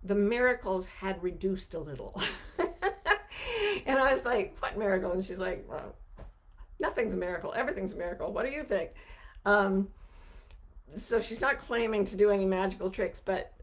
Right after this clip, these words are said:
uh, there, a lot of things started happening around her, and I've seen things happen around her as well. So it's just people who are accepting where they are in the world.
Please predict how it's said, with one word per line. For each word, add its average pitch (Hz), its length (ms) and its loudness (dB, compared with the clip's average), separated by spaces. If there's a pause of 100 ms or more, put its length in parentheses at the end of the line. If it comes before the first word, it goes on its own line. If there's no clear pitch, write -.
uh, 170 300 -2 (100)
there, 196 280 -2
a 185 80 2
lot 185 600 6
of 175 140 -4
things 180 240 -4
started 170 300 -2
happening 160 380 -6
around 156 360 -4
her, 170 160 -8
and 160 100 -6
I've 185 140 -6
seen 185 340 -6
things 156 240 -8
happen 156 260 -8
around 160 300 -6
her 156 140 -6
as 151 160 -8
well. 170 260 -2 (400)
So - 120 -4
it's 262 100 -2
just 294 180 -4
people 330 320 -4
who - 140 -2
are 233 140 2
accepting - 680 -2
where 202 180 0
they 185 160 -2
are 185 360 0
in 175 180 -8
the 165 60 -4
world. 208 540 -6